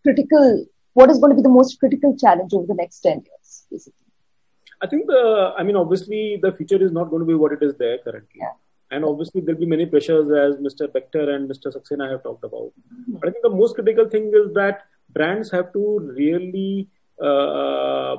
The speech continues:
Speaker 2: be in tandem with their consumers.
Speaker 1: Mm-hmm.
Speaker 2: Because as long as brands are in tandem with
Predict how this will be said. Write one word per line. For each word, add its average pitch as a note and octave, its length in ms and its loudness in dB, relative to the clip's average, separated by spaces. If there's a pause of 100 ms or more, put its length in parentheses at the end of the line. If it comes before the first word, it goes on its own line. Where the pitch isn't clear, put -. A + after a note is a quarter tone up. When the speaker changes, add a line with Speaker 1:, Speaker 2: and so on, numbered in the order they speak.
(220)
Speaker 2:
be F#3+ 180 0
in G3 180 -2
tandem E3 440 -4
with D#3 100 -2
their D#3+ 140 2
consumers. A#2+ 640 -14 (220)
Speaker 1:
Mm-hmm. - 180 -16 (120)
Speaker 2:
Because F#3+ 400 -2
as D#3+ 220 -2
long E3+ 320 -2
as F3 180 2
brands D3+ 580 -6
are D#3 140 -4
in D#3+ 240 -6
tandem D#3 640 -6
with D3 140 -4